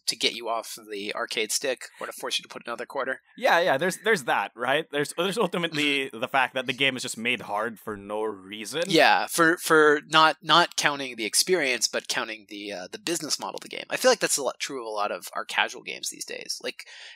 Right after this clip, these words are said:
Speaker 1: you think this is an artifact of the past, but it's really not. If you look at games like the modern Angry Birds games, if you fail a stage, they're like, "Hey, why don't you basically, basically pay a quarter to continue?"
Speaker 2: Are you serious?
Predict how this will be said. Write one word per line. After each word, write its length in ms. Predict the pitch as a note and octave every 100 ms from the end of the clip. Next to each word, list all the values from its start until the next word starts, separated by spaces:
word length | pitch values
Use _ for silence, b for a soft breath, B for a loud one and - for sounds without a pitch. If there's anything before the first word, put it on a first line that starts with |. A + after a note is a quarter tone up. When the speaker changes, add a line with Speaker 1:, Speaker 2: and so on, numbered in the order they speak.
| B
Speaker 1:
you 100 | D#3
think 240 | G3 F3+
this 200 | D#3 D#3
is 100 | C#3+
an 40 |
artifact 360 | G2 - C#3+ C3
of 60 | -
the 60 |
past, 380 | - C#3 E3+ - D#3+
but 80 |
it's 180 | D3 -
really 360 | C#3 F3 G#3 D3+
not. 420 | B2 B2 E2+ - -
If 160 | A2+
you 120 | B2+ B2+
look 160 | D3
at 140 | C#3 A2
games 540 | B2 A#2 A2+ A2+ - _ b -
like 120 | C3+
the 60 | C#3+
modern 320 | B2+ C3+ B2+
Angry 240 | F2 A#2+ A2+
Birds 280 | A2 G#2+
games, 420 | - A#2+ A#2 A2+ - B B B
if 140 | -
you 40 | D3+
fail 240 | - F#3
a 60 | D#3
stage, 460 | - F3 B3 -
they're 100 | D3+
like, 260 | D3+ E3 - -
"Hey, 340 | - A3+ D#3+
why 160 | A#2+ G#2
don't 240 | C3+ C#3
you 400 | D3 C#3 C3+ A2+ _ _ -
basically, 460 | C#3 - G2+ G#2+ _
basically 720 | D3+ D#3+ D#3 - B2+ G2 D#2 -
pay 160 | - C#3
a 80 | B2
quarter 340 | - C3+ B2+
to 120 | A2+
continue?" 500 | - A#2+ C3+ B2+ - - b b b b b b b
Speaker 2:
Are 80 | C3
you 120 | C3
serious? 680 | - B2+ A#2+ C3+ D#3+ -